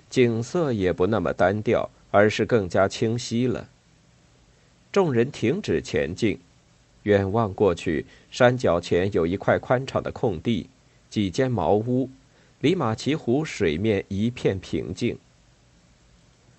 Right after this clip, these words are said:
老板和潘达恰、涅维斯三人又向前走了几步，观察了一会儿。茅屋建筑在离湖不远的一片光秃秃的灰色高地上，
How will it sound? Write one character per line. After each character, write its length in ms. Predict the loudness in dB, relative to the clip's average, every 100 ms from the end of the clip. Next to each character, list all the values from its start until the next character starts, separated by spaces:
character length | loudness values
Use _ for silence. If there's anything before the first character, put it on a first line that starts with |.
| _ -2
老 260 | 0 2
板 280 | 4 4 4
和 160 | 0 -2
潘 200 | 0 -2
达 160 | 0 0
恰、 340 | 2 2 4
涅 140 | 2
维 160 | 0 0
斯 280 | 0 -4 -2
三 200 | 0 0
人 300 | 0 -2 -2
又 200 | 0 0
向 280 | 0 -2 -2
前 260 | 0 -2 0
走 220 | 2 2
了 100 | 0
几 220 | 0 -4
步， 260 | -2 -4 -2
观 260 | -2 0 0
察 220 | 0 0
了 100 | 2
一 100 | -2
会 180 | -2 -2
儿。 100 | -4 -8 _ _ _ _ _ _ -20 _ _
茅 240 | 0 4 4
屋 280 | 2 -2 -2
建 240 | 0 0
筑 140 | 0
在 160 | 2 2
离 220 | 2 -2
湖 180 | 0 -2
不 240 | 2 2
远 240 | 4 2 2
的 100 | 0
一 140 | -2
片 240 | 0 0 2
光 260 | 2 0
秃 160 | -2 -2
秃 160 | 0
的 120 | 0 0
灰 180 | 0
色 160 | 0 0
高 240 | 2 0
地 240 | 0 -4 -6
上， 240 | -8 -8